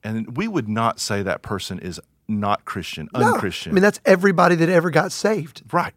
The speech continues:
Speaker 2: You know,
Speaker 1: exactly.
Speaker 2: 'cause Jesus is the threshold and the
Speaker 1: But
Speaker 2: door.
Speaker 1: what I am saying, that if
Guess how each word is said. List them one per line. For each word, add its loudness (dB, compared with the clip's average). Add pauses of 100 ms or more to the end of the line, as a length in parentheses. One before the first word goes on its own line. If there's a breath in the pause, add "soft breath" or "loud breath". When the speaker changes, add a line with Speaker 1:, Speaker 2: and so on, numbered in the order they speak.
Speaker 2:
You 4
know, 4
Speaker 1:
exactly. -8
Speaker 2:
'cause -4
Jesus -2
is -2
the 0
threshold -4
and -2
the 2
Speaker 1:
But 0
Speaker 2:
door. 0
Speaker 1:
what 4
I 4
am 0
saying, -8 (300)
that 0
if -4